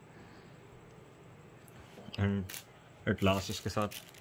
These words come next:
फ़िफ़्टीन इंचेस and, uh, फ़िफ़्टीन इंचेस का सिक्सटी,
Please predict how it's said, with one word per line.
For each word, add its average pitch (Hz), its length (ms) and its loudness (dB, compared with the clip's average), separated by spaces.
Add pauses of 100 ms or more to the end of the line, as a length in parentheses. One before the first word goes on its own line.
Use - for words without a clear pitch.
(960)
फ़िफ़्टीन 110 500 8
इंचेस 101 420 4 (720)
and, 92 440 6
uh, 90 300 6 (2000)
फ़िफ़्टीन 104 340 4
इंचेस 101 320 4
का 110 140 4
सिक्सटी, 110 500 2